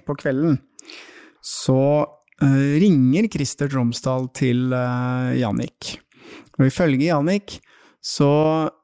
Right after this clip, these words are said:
ønsker han å inngå en eller annen form for samarbeid. Den samtalen har vi ikke dokumentert, men vi ser av en mail som er sendt tjuetre trettitre samme kvelden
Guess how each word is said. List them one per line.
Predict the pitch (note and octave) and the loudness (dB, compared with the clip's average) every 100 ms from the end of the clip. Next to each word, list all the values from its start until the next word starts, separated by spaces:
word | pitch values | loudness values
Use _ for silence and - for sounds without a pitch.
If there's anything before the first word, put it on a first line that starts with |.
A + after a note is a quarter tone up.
| E3+ | 0
ønsker | D3 B2 - D3 C3 | 2 2 -2 -4 -2
han | B2 B2 C3+ C#3 - | 0 0 0 -2 -2
å | C3+ B2 - | -2 -2 -2
inngå | D#3+ A#2+ A2+ C3 | -2 -2 -2 -2
en | C#3 B2 | -2 -2
eller | A#2+ | -4
annen | B2+ - | -4 -6
form | A#2+ A#2 - | -6 -6 -4
for | D3+ D3 - | -2 -2 -4
samarbeid. | - - F#3+ D3 C#3+ F#3 D#3 - - _ _ _ | -6 -2 2 2 0 0 -2 -6 -20 _ _ _
Den | D#3+ D3 E3 | -2 0 0
samtalen | E3+ D#3 A#2+ B2+ D3 | 2 0 0 -2 -2
har | C3+ | -2
vi | C3+ | -2
ikke | C#3+ E3+ | -2 -2
dokumentert, | F#3+ F#3+ G3 A3 - - C#3+ | 0 0 0 -2 -4 -14 -8
men | C#3+ D3 D3+ | -4 -2 -2
vi | D#3 E3+ F3 - _ _ _ _ _ _ _ | 0 0 -2 -6 _ _ _ _ _ _ _
ser | - - - C#3+ D3 E3 | -8 -4 0 2 0 -2
av | D#3 | -2
en | E3+ D3+ | 0 2
mail | C#3+ E3+ D#3 | 0 -2 -4
som | - D#3+ | -4 -4
er | D3+ | -4
sendt | - C3+ C#3 D#3 - | -4 -2 -2 -4 -6
tjuetre | - D3+ - C3 B2+ - | -2 -4 -2 -4 -4 -6
trettitre | - - E3 - C#3+ E3 | -12 -8 -10 -4 -4 -2
samme | - C#3+ D3+ | 0 0 0
kvelden | D#3+ C#3+ F3 E3+ | -2 -2 0 0